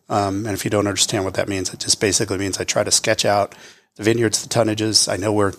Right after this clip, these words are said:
some of the programs are gonna go to, but what do I need to do? This is some of the trials I wanna make. Then you have to make that,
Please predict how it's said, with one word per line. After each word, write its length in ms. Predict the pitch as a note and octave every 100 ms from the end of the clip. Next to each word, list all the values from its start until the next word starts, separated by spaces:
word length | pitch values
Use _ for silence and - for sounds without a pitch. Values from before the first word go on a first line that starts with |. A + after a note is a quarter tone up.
| -
some 300 | - - B2
of 40 | A#2
the 60 |
programs 400 | - A#2 G#2 G2
are 60 | A2
gonna 120 | F#2+
go 140 | G2
to, 180 | F#2+ G2+
but 200 | F#2+ F#2+
what 100 | A2
do 140 | B2 A#2+
I 60 |
need 180 | G#2 F#2+
to 80 | G#2+
do? 320 | G2+ G2 F#2+
This 200 | G#2+ -
is 300 | - - - _ _ _
some 180 | - A#2
of 60 | A2
the 60 |
trials 340 | - G#2+ G2 G2+
I 60 |
wanna 160 | G2 F#2
make. 260 | F#2+ F#2+ - - - - - - -
Then 160 | C3+
you 80 | D3
have 180 | B2 A#2+
to 80 | A2+
make 200 | G#2+ -
that, 220 | A2